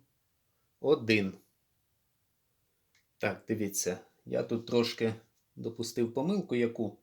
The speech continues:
написав х додати один. У нас х відняти один. Думаю, щось не виходить у нас графік функції. Так, витираю це. Дивимося, давайте ось цей перший випадок.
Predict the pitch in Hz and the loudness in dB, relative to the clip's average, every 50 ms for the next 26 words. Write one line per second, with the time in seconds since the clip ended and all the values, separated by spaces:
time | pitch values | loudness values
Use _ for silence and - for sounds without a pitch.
0 | _ _ _ _ _ _ _ _ _ _ 135 127 117 - 131 - 156 151 147 147 | _ _ _ _ _ _ _ _ _ _ -8 -6 -4 -2 2 10 10 10 10 8
1 | - 143 139 135 123 120 131 120 131 131 127 131 135 127 123 110 107 107 101 101 | 2 0 0 0 2 0 2 6 8 6 6 6 4 0 0 0 0 -2 -2 0
2 | 110 120 139 151 151 - - - - - _ _ - 139 131 117 - - 127 131 | 0 0 0 2 0 0 -2 -4 -8 -12 _ _ -6 -6 -4 -2 -4 -4 -2 -2
3 | 120 127 123 110 101 - - 101 98 95 98 101 98 98 104 - _ - _ _ | 0 2 2 0 0 0 -4 -6 -6 -6 -6 -8 -8 -8 -8 -12 _ -20 _ _
4 | _ _ - 113 110 107 110 107 104 - - 127 120 - 123 120 113 117 117 - | _ _ -12 -10 -8 -8 -6 -6 -8 -6 -6 -6 -6 -4 -4 -2 -2 -2 -2 -2
5 | 127 113 104 104 104 113 107 104 104 104 104 - - _ _ _ _ _ _ _ | -4 -4 -4 -4 -6 -6 -6 -4 -6 -6 -8 -12 -14 _ _ _ _ _ _ _
6 | _ _ _ _ 117 110 110 107 - 117 117 - - 131 120 113 107 - - 107 | _ _ _ _ -2 -2 -2 0 -2 -6 -10 -8 -6 -4 -4 -4 -4 -4 -6 -6
7 | 104 104 110 110 _ _ _ _ _ _ _ _ _ _ _ _ _ _ _ _ | -6 -8 -8 -12 _ _ _ _ _ _ _ _ _ _ _ _ _ _ _ _
8 | - 104 104 - - - _ _ _ _ _ _ _ _ _ _ - - - - | -8 -8 -8 -8 -12 -20 _ _ _ _ _ _ _ _ _ _ -20 -20 -16 -14
9 | 160 - 175 202 190 156 139 - - - 135 127 120 113 - _ _ _ _ _ | -8 0 2 2 2 2 -2 -4 -6 -6 -6 -6 -8 -8 -12 _ _ _ _ _
10 | _ _ _ _ _ _ - _ 123 123 123 117 107 101 - - - 101 101 123 | _ _ _ _ _ _ -12 _ 2 4 4 4 4 2 -2 -4 -2 0 4 6
11 | 139 131 117 - 120 107 - - - 123 117 - 127 117 113 - - 117 110 117 | 6 6 6 6 2 0 0 0 -2 -2 2 4 2 2 2 0 -4 -4 -4 -4
12 | 120 - 196 208 190 180 175 175 - - _ | 2 4 4 4 4 2 -2 -4 -6 -14 _